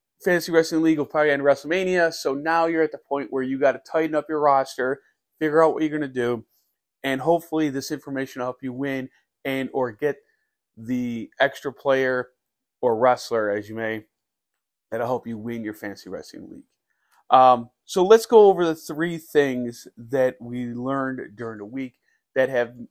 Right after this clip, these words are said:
implications for fantasy wrestling. Uh, number three is next week, or this week that's gonna happen, is A O P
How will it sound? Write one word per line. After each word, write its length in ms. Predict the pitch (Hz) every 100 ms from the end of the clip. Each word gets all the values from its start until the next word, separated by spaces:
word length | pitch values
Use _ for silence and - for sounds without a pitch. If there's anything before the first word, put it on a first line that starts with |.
| _ _ _
implications 800 | 165 170 156 - 156 131 - 127
for 560 | - - 123 120 117 110 _ _ _ _
fantasy 360 | - 117 107 104
wrestling. 460 | 101 85 - - 65 _ _ _ _ _ -
Uh, 320 | 147 143 135 -
number 320 | 175 180 175
three 580 | 160 - 165 175 175 160 _ _ _
is 520 | - 139 127 120 117 - _
next 560 | 135 135 156 156 - -
week, 300 | 131 127 _ - _ _ _ _
or 120 | 113
this 180 | 117 117
week 80 | 120
that's 160 | 120 -
gonna 140 | 117
happen, 420 | 147 165 165 151 - _ _ _ _ _ _ _ _ _
is 200 | 170 156 127
A 160 | 170 180
O 140 | 185
P 400 | 185 175 151 147